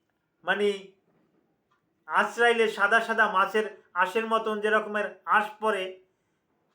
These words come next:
ইকথায়োসিসে কিন্তু ওই সোরিয়াসিস থেকে এখানে আলাদা করা যায়। আর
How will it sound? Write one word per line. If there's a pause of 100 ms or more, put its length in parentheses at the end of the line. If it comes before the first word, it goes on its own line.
(480)
ইকথায়োসিসে
কিন্তু (460)
ওই (160)
সোরিয়াসিস (100)
থেকে (460)
এখানে
আলাদা
করা
যায়। (640)
আর